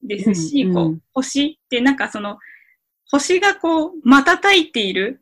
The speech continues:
Speaker 1: イメージっていうのがこの音から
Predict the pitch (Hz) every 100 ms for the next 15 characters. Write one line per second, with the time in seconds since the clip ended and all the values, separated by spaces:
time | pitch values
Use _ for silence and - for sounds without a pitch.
0 | _ 302 247 226 214 180 190 - 220 220
1 | 226 262 254 233 247 247 311 262 196 185
2 | -